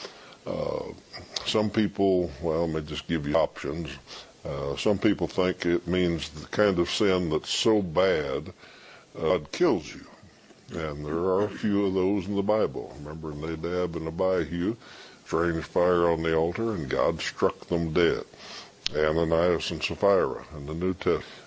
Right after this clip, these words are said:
uh, lied about their giving, and it was at the time so bad for the Israelites that God struck them dead right there. So some people think, well, that's what he's talking about.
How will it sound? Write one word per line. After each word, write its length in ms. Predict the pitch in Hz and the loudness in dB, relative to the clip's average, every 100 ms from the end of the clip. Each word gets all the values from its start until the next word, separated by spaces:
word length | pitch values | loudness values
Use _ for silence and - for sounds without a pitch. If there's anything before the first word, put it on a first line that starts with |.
| - | -10
uh, 160 | 67 65 | -6 -4
lied 640 | 69 71 71 78 80 80 | -2 2 4 6 4 2
about 420 | 73 80 82 - | 0 0 0 0
their 260 | 90 82 78 | 0 0 0
giving, 580 | 71 92 92 107 117 117 | 0 2 2 2 0 -4
and 340 | 69 85 78 | -2 -2 -2
it 220 | 73 - | -6 -8
was 300 | 69 76 76 76 - - - - - - | -6 -6 -6 -8 -14 -16 -20 -20 -20 -10
at 200 | 71 65 | -8 -6
the 120 | - 73 | -6 -6
time 520 | - 85 85 82 78 | 0 2 2 0 -2
so 240 | - 85 | 0 0
bad 480 | 78 80 90 87 78 | 2 0 2 0 0
for 140 | 85 | -2
the 100 | 76 | 0
Israelites 320 | 82 85 - - | 2 2 0 -4
that 180 | 65 | -6
God 300 | 69 73 82 | -2 0 0
struck 480 | - - - 90 - | -4 -4 0 0 0
them 260 | 90 85 85 | -2 0 2
dead 400 | 92 87 73 67 | 4 4 0 -2
right 300 | 67 67 - | -4 -4 -4
there. 220 | 65 - - - - - - - | -4 -4 -14 -16 -16 -16 -16 -4
So 140 | 95 | -2
some 240 | 87 113 110 | 2 2 4
people 260 | 104 85 | 2 2
think, 320 | 90 85 - | 0 0 0
well, 220 | 87 98 98 | 2 4 4
that's 160 | - | 2
what 160 | 90 82 | -2 -2
he's 180 | 78 - | -4 0
talking 400 | 87 64 62 57 | 0 0 -4 -10
about. 320 | 64 - | -8 -8